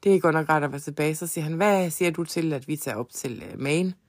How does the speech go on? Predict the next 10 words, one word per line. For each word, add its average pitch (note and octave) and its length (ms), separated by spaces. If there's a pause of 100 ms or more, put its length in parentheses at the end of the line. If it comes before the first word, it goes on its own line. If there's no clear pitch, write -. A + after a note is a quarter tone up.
(1160)
Og E3+ 220
de, E3 260
øh, D#3 240
tager F#3 200
en F3+ 80
uges E3+ 140
tid G3 160
eller E3 120
to F3 200
derop." F3 360